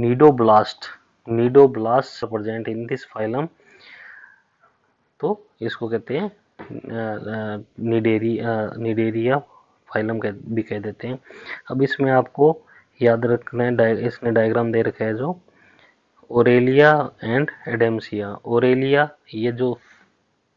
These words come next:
umbrella like animal है, जो umbrella like animal है, इसको Aurelia या जेलीफिश कहेंगे।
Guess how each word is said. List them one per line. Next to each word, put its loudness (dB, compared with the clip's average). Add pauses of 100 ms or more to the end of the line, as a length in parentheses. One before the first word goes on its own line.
(140)
umbrella 2
like 0
animal -4
है, -10 (640)
जो -2
umbrella -2
like -6
animal -6
है, -8
इसको -10
Aurelia -4
या -2
जेलीफिश -2
कहेंगे। -6